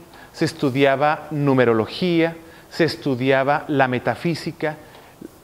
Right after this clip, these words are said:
eh, los principios del pensamiento, los principios herméticos,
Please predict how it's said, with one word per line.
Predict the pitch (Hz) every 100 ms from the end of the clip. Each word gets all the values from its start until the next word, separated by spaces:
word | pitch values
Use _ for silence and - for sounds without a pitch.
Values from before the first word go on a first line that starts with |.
| - -
eh, |
los | 156 151 -
principios | 143 127 139 156 143
del | 143
pensamiento, | 139 139 127 147 139 151 185 190 - - - - - -
los | 165 180 175
principios | 180 170 - 160 180 175 180
herméticos, | 156 156 160 170 196 196 - 175 - -